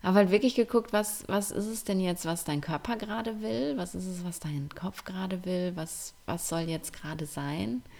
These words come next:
Und in den Momenten,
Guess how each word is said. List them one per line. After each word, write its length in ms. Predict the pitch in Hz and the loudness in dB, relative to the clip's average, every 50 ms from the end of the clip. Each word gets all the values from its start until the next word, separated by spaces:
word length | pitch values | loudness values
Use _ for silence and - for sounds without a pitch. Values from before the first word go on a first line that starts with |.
| - - - - - - - - - - - - - - - - | -20 -20 -20 -20 -20 -20 -20 -20 -20 -20 -20 -20 -20 -20 -2 4
Und 500 | 185 185 185 185 180 180 180 - - - - - - - _ _ - - - - _ _ - _ - - | 6 8 8 8 6 6 2 -2 -6 -8 -14 -20 -20 -20 _ _ -20 -20 -20 -20 _ _ -20 _ 2 6
in 120 | 180 190 | 8 8
den 220 | 190 180 170 165 | 10 10 8 6
Momenten, 1000 | 160 160 151 147 147 135 135 151 180 220 247 - - 262 269 269 277 285 285 294 | 6 4 4 2 2 2 2 2 0 0 -2 -2 -2 0 0 2 2 0 0 -2